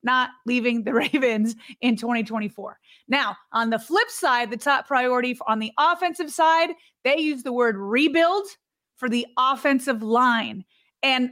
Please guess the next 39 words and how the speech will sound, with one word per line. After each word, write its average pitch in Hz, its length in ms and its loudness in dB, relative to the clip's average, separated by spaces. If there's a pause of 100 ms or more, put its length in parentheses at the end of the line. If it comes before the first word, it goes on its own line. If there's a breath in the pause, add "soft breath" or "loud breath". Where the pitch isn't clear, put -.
(120)
I 247 180 0
think 269 280 -4
I 254 100 0
have 240 200 0
even 226 220 -4
more 294 320 2
details 262 560 -2
of 208 240 -4
how 240 280 0
they're 240 360 0
going 247 440 0
to 254 120 -10
be 233 300 -6
approaching 226 1000 -2 (200)
that 233 320 -2
rebuild. 208 540 -6 (400)
The 247 100 2
third 359 540 0
thing, 208 440 -4 (720)
get 311 400 2
ready 285 560 -2
for 240 260 -2
running 269 460 2
back 262 400 -2
acquisitions. 262 840 -2
We 226 120 -6
should 226 240 -6
already 226 280 0
know 254 180 2
that 294 220 0
'cause 226 80 -10
they 233 100 -2
only 240 160 -2
have 220 220 -2
two 370 180 4
running 339 300 0
backs 302 340 0 (460 soft breath)
under 392 320 2
contract 320 600 0